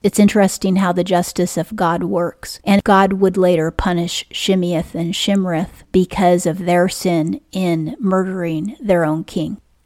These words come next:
Twenty-seven, "Now concerning his sons and the multitude of the burdens against him and the rebuilding of the house of God, behold, they are written in the commentary of the book of the kings, and Amaziah his son reigned in his stead."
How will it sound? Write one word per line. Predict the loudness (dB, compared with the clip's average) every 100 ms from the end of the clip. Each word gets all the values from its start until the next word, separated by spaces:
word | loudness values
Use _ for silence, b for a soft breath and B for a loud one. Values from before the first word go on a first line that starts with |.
| _ -2
Twenty-seven, | 4 6 6 4 2 2 0
"Now | 2 0
concerning | 2 0 0 0 2 2
his | 2 0
sons | 0 0 0 0
and | 0 0
the |
multitude | 0 0 0 -2 2 2
of | 2 0
the | -4
burdens | 0 2 2 0 -2 -6 -6
against | -4 -2 -2 -2 -4
him | -2 -4 0
and | 2
the | 4
rebuilding | 4 4 6 4 4 0
of | -2 -4
the |
house | -2 -2 -2 -2
of | -6 -4
God, | -2 -2 -2 -2
behold, | 0 2 2 0 2
they | 4
are | 4
written | 2 2 2 0
in | 0
the | -2
commentary | -2 0 2 0 0 -2 0 -2
of | -2
the | -2
book | 0 0 -2 -2
of | -2 -2
the | -6
kings, | -4 -2 -4 -4 -8 -4
and | -2 -2 -2
Amaziah | 0 2 2 2 2 2 0
his | 0 -2
son | -2 -2 -2 -2
reigned | -2 -2 -2 -2
in | -4
his | -4 -8
stead." | -8 -8 -8 -12